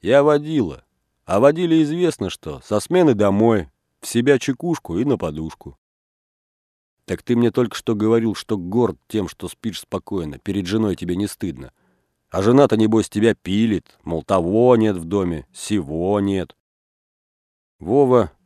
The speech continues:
не предложив Гере, опрокинул пятую рюмку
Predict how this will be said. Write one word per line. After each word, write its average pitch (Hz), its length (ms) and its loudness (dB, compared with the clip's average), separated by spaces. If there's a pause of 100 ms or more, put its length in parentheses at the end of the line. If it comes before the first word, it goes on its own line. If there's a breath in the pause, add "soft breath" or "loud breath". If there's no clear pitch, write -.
не 101 160 0
предложив 113 680 0
Гере, 113 360 0
опрокинул 117 720 -2
пятую 90 460 -2
рюмку 107 440 -4